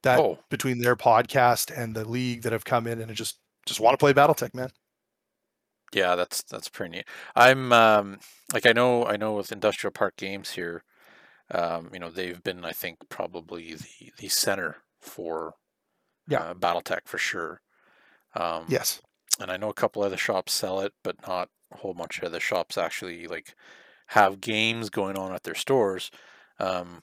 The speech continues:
Speaker 2: like myself, I'm kinda home base at, at Red Claw Gaming over here on the
Speaker 1: Yeah.
Speaker 2: north side, but,
Speaker 1: Mm-hmm.
Speaker 2: um, I haven't really seen too, too many people playing there.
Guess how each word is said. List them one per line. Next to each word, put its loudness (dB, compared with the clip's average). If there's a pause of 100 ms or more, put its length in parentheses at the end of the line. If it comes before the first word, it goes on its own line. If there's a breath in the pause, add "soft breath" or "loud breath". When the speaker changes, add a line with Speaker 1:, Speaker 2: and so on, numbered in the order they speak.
(100)
Speaker 2:
like -8
myself, 2
I'm -2
kinda -6
home -6
base -6
at, -6
at -10 (140)
Red -6
Claw -4
Gaming -10
over -10
here -10
on -12
the -8
Speaker 1:
Yeah. 4
Speaker 2:
north -6
side, -2 (580 soft breath)
but, -2
Speaker 1:
Mm-hmm. -2
Speaker 2:
um, -20 (600)
I -10
haven't -6
really -4
seen -8 (180)
too, -12 (120)
too -14
many -12
people -12
playing -8
there. -10